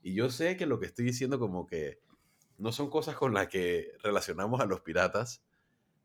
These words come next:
pero es la verdad. Cada barco tenía su código de piratas, eh, el muy reconocido Pirate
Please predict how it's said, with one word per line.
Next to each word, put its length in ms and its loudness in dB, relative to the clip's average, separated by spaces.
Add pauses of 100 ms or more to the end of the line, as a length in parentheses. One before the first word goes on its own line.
(120)
pero 480 2
es 120 -2
la 120 0
verdad. 480 -2 (680)
Cada 260 4
barco 380 4
tenía 260 0
su 180 -6
código 340 4
de 100 4
piratas, 680 -2 (640)
eh, 360 2
el 120 2
muy 160 2
reconocido 760 0
Pirate 440 4